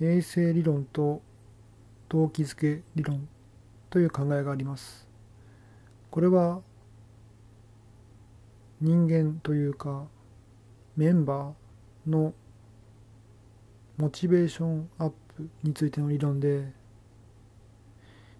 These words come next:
やる気を、なんだろうな、満足を生むもの、満足を生むための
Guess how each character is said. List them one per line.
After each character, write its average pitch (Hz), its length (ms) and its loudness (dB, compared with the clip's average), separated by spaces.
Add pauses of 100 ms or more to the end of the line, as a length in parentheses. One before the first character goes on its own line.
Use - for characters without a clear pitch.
や 156 140 2
る 196 120 6
気 196 300 2
を、 185 320 4
な 160 120 0
ん 147 40 -2
だ 151 60 -6
ろ 160 80 -14
う - 20 -18
な、 143 100 -20 (640)
満 214 300 8
足 143 340 2
を 139 40 2
生 147 140 0
む 147 340 0 (840)
も 151 160 2
の、 147 240 0 (360)
満 196 260 6
足 160 260 0
を 139 40 4
生 143 120 0
む 147 140 -2
た 147 160 -4
め 147 140 0
の 180 320 -2